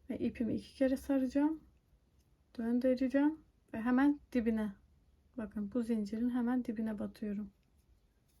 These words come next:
Bu şekilde üçlü trabzan, yani üç defa da çekeceğiz. Üç. Evet, bu ş-, köşede hep bu şekilde ilerleyecek.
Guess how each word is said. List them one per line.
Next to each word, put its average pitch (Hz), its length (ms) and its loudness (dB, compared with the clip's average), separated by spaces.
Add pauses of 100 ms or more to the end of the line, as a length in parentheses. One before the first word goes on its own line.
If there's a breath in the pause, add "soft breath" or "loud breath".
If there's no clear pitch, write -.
(1120)
Bu 254 60 -4
şekilde 220 680 -4 (1000)
üçlü 247 360 -4
trabzan, 220 480 -4 (600)
yani 226 200 -4
üç 254 240 -4
defa 214 280 0
da 208 120 -4
çekeceğiz. - 560 -10 (1120)
Üç. 254 460 -6 (880)
Evet, 214 180 -6 (120)
bu 277 100 2
ş-, - 220 -16
köşede 247 360 2
hep 285 160 0
bu 254 60 2
şekilde 214 420 -2
ilerleyecek. 196 600 -4